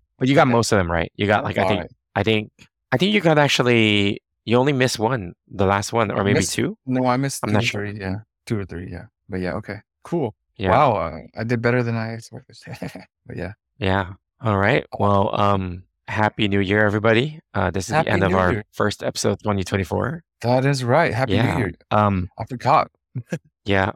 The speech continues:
Speaker 1: Maybe we'll do another Happy New Year episode when Lunar New Year hits.
Speaker 2: Oh, I thought you meant, you meant,
Speaker 1: So,
Speaker 2: like,
Speaker 1: we'll
Speaker 2: a
Speaker 1: see.
Speaker 2: year from now. <laughs> That's our next recording. A year from now.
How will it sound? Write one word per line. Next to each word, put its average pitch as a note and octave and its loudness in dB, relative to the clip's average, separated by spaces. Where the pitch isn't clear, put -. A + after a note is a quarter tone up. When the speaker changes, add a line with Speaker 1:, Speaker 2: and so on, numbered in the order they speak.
Speaker 1:
Maybe A2+ 2
we'll A2+ 4
do G#2+ 4
another G#2 2
Happy G2+ -2
New F#2+ 0
Year F#2 2
episode G2 -2
when F2 -4
Lunar F#2+ -2
New F2 -4
Year F2 -2
hits. - -8
Speaker 2:
Oh, B2 4
I B2 6
thought B2 2
you A#2 -2
meant, A#2 -2
you A#2 0
meant, A2+ 2
Speaker 1:
So, F#2+ -2
Speaker 2:
like, G2 -4
Speaker 1:
we'll A2 0
Speaker 2:
a A2 0
Speaker 1:
see. A2+ 0
Speaker 2:
year A2 2
from G#2 -8
now. F#2+ 0
<laughs> - 0
That's C3+ 0
our G#2 0
next G2 -6
recording. - -14
A A2 -6
year G#2 -2
from - -12
now. - -16